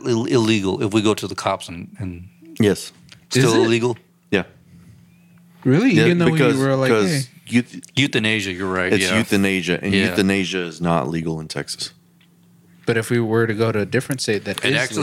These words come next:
Speaker 3: legal.
Speaker 1: it's
Speaker 2: You'd have
Speaker 1: actually
Speaker 2: to
Speaker 1: a
Speaker 2: go
Speaker 1: lot.
Speaker 2: up to Canada.
Speaker 3: Canada?
Speaker 1: Mm. No, it's
Speaker 2: No?
Speaker 1: legal in, like, five states now.
Speaker 2: Oh, really?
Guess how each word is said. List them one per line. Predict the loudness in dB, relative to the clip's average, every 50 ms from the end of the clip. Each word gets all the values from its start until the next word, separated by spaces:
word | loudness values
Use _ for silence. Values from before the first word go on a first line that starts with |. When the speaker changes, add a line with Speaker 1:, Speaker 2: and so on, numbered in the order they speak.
| 2 2
Speaker 3:
legal. |
Speaker 1:
it's | 2 2
Speaker 2:
You'd | 2 2 2
have |
Speaker 1:
actually | 2 0 0
Speaker 2:
to | 2
Speaker 1:
a | 2
Speaker 2:
go | 2
Speaker 1:
lot. | 2
Speaker 2:
up | 0 -2 -6 _ _
to | -18 -18 _ _
Canada. | -2 0 2 2 2 2 0 -2 -4 -6 -10 -14 -10 -8
Speaker 3:
Canada? | -2 -2 0 2 2 2 2 2 2 2 2 0 0 -2 -2
Speaker 1:
Mm. | -2
No, | -2 -2 -2 -2
it's | -4 -2 0
Speaker 2:
No? | 0 2
Speaker 1:
legal | 2 2 0 0 0
in, | 0
like, | 0 -2 -2
five | -2 -2 0 0 0 0 -2
states | -2 -2 -2 -2 -2 -4 -4
now. | -2 -2 -2 -4 -8 -4 -2
Speaker 2:
Oh, | 0 0 0
really? | 0 0 0 0 -2 -2